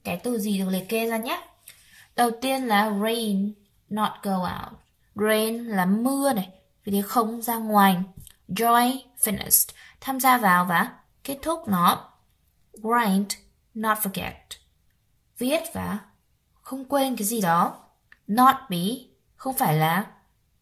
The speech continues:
Drop, là làm rơi. Miss, not hungry, bị bỏ qua, bị trễ cái gì đó. Và not hungry là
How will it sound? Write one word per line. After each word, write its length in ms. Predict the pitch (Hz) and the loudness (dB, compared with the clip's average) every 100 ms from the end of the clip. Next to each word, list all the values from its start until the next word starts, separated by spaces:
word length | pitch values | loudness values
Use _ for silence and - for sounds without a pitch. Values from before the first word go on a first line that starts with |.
| - | -6
Drop, 280 | 202 214 - - - _ _ _ _ _ _ _ _ _ _ _ _ _ _ - | 2 2 2 -4 -20 _ _ _ _ _ _ _ _ _ _ _ _ _ _ -6
là 260 | 202 226 247 | -4 -4 -4
làm 320 | 226 208 190 | -2 0 2
rơi. 460 | 220 262 277 254 - _ _ _ _ _ _ _ _ _ _ - _ _ _ - | 4 4 2 -2 -10 _ _ _ _ _ _ _ _ _ _ -20 _ _ _ -6
Miss, 640 | 214 254 - - - - - _ | 0 0 4 6 6 4 -8 _
not 160 | 240 240 - | -2 -2 -2
hungry, 520 | 233 208 196 - - - _ _ _ _ - | -4 -4 -4 -8 -12 -20 _ _ _ _ -10
bị 360 | 208 240 247 - _ _ - | -6 -6 -8 -14 _ _ 2
bỏ 360 | 247 185 151 | 6 6 2
qua, 260 | - 262 262 | 2 4 4
bị 100 | 240 - | 2 -4
trễ 260 | 262 - | -2 -2
cái 160 | - 294 | -4 -6
gì 180 | 269 202 | -2 0
đó. 360 | 175 170 226 - | 2 0 0 2
Và 300 | 185 247 - _ | 2 0 -6 _
not 220 | 226 233 - | -2 0 0
hungry 580 | 247 233 214 214 214 208 | -2 -2 -2 -2 -2 0
là 320 | 170 196 | 0 0